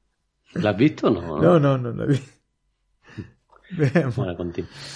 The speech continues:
Speaker 2: Tenemos entonces
Speaker 1: Con-
Speaker 2: también el quince de octubre, Muj-, el quince de octubre, perdón, Mujercitas, eh, la película norteamericana, excelente película del año dos mil diecinueve,
Speaker 1: Ujú.
Speaker 2: de ciento treinta y cinco minutos, que fue candidata, como recordarás,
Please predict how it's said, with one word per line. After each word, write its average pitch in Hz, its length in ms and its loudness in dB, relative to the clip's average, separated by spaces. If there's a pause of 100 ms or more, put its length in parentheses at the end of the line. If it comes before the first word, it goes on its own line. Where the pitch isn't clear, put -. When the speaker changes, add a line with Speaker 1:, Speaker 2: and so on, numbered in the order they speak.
(360)
Speaker 2:
Tenemos 180 400 8
entonces 170 380 6
Speaker 1:
Con- 117 80 4
Speaker 2:
también 165 360 6
el 160 80 6
quince 175 280 4
de 170 60 8
octubre, 180 360 6
Muj-, 190 360 2
el 143 200 -2
quince 170 180 6
de 160 60 8
octubre, 170 240 6
perdón, 147 260 4
Mujercitas, 147 840 2
eh, 123 180 -8
la 123 160 -4
película 143 320 2
norteamericana, 139 560 0
excelente 139 500 0
película 131 560 -2 (400)
del 131 200 0
año 139 240 0
dos 120 120 0
mil 147 140 2
diecinueve, 156 600 2
Speaker 1:
Ujú. 135 60 0
Speaker 2:
de 127 80 0
ciento 135 360 -4
treinta 135 260 -4
y 120 60 -2
cinco 139 260 -6
minutos, 143 320 -6
que 113 80 -6
fue 117 160 -8
candidata, 120 560 -6
como 117 180 -8
recordarás, 120 680 -4